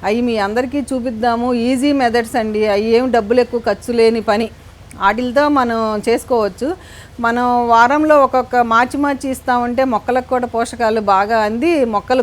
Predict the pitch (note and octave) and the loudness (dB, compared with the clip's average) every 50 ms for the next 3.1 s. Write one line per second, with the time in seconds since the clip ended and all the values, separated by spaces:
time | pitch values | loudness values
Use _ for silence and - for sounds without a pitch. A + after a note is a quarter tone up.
0 | A#3 G3+ A3 A#3+ B3+ C4 - C#4 C4+ C#4+ A3+ C4+ C4 B3+ B3+ A3+ G#3+ G3+ F#3+ G3+ | 0 2 4 4 4 4 2 2 0 2 4 2 2 4 2 0 -2 -2 -2 -2
1 | G#3 G3+ G3+ G3+ F#3+ F#3 F3+ - F#3+ F#3 - A#3 G3+ G#3 G#3+ A3 G#3 G3+ G#3 A3 | -2 0 0 0 -2 -2 -4 -6 -10 -6 -2 -2 -2 -2 -2 0 2 2 2 4
2 | B3 C4 B3+ D4 C4+ A#3+ A#3 B3+ B3 A#3 G#3 G3 G3 G3 G3 F#3+ G#3+ G#3 G3+ F#3 | 2 2 2 0 -2 0 0 0 0 0 0 -2 -2 -4 -4 -4 -4 -4 -4 -6
3 | - | -8